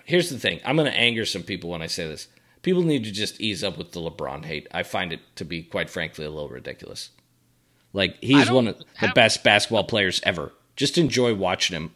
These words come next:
Speaker 1: Yeah, he, he hops from team to team, so he's not Magic or Bird. By the way, they didn't have that option.
Speaker 2: That's
Speaker 1: Okay.
Speaker 2: right.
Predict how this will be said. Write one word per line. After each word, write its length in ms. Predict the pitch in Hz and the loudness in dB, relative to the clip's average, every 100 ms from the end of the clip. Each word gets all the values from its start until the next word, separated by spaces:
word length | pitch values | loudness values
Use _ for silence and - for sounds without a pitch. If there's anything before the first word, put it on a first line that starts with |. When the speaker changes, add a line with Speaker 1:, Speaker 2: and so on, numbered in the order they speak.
| _ - - | _ -20 -2
Speaker 1:
Yeah, 580 | 143 156 147 139 135 113 | 6 6 8 6 4 2
he, 140 | 117 | -8
he 180 | 127 135 | -6 -4
hops 360 | 107 131 120 - | -2 -2 -2 -4
from 180 | 113 | -4
team 280 | 107 123 107 | -2 -2 -4
to 80 | 85 | -6
team, 420 | - 101 92 82 - - | -6 -4 -2 -4 -12 -16
so 140 | - 110 | -6 -2
he's 160 | 104 | -2
not 200 | 110 95 | 0 0
Magic 360 | 95 92 90 90 | 2 2 0 -6
or 60 | |
Bird. 380 | 87 98 85 - | -6 -4 -6 -2
By 140 | 131 123 | 0 2
the 100 | 113 | 2
way, 240 | 98 - - - | 0 -2 -10 0
they 160 | 139 147 | 4 6
didn't 180 | 139 | 6
have 180 | 123 101 | 2 0
that 120 | 107 | 2
option. 360 | 90 80 - - _ _ _ _ _ _ _ _ _ _ - | 2 -2 -6 -8 _ _ _ _ _ _ _ _ _ _ -4
Speaker 2:
That's 220 | 175 - | -4 2
Speaker 1:
Okay. 120 | 156 | 2
Speaker 2:
right. 100 | 120 | 2